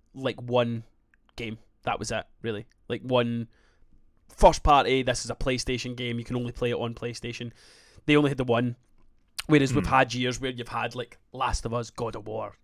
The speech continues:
Speaker 1: Ghost of Tsushima, like, there's, there was a load of kind of games and stuff like that. How do you feel about the, the, the year overall?
Speaker 2: I think it's, like, overall, the, the games have been very strong this year. Uh,
Speaker 1: Mm.
Speaker 2: I mean, you've got, like,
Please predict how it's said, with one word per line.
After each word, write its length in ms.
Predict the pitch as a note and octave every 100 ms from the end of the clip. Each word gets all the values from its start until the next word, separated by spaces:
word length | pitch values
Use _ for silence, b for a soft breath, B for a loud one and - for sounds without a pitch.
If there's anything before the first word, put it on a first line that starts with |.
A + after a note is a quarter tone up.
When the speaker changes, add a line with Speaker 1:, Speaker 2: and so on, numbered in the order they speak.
| -
Speaker 1:
Ghost 240 | C3+ A#2+
of 80 | A2+
Tsushima, 380 | - - A#2 A#2+
like, 180 | A#2+ G#2+
there's, 200 | A#2+ -
there 180 | - A#2+
was 140 | A2+
a 60 | A2+
load 380 | A2+ A#2 A2+ A#2
of 140 | A2+
kind 180 | B2 A#2
of 60 | A#2
games 220 | A#2+ A#2
and 100 | A#2+
stuff 220 | B2+ -
like 80 | -
that. 220 | B2+ - b b b b b _ _ _ _ _ _ -
How 100 | D3
do 80 | C3+
you 140 | C3+
feel 180 | B2 B2+
about 160 | B2 B2
the, 160 | C3
the, 300 | - C3 B2
the 100 | A2+
year 200 | B2+ B2
overall? 240 | A#2+ A#2+ B2
Speaker 2:
I 60 | B2+
think 320 | F3+ F#3 - -
it's, 220 | - - D3+
like, 180 | D3+ - C3 -
overall, 320 | E3+ D3+ A2+
the, 160 | G2 G2
the 180 | A2 G#2+
games 320 | G#2+ C3+ B2+
have 80 | G#2
been 140 | G2+
very 280 | E2+ F#2 F2
strong 340 | - F2 E2
this 180 | D#2 -
year. 220 | D#2 B1+ _ -
Uh, 40 | F2+ F2 E2+
Speaker 1:
Mm. 20 | -
Speaker 2:
I 40 |
mean, 260 | G2 F2+ F#2
you've 180 | G2 F2
got, 220 | G#2+ -
like, 300 | F2 F#2 -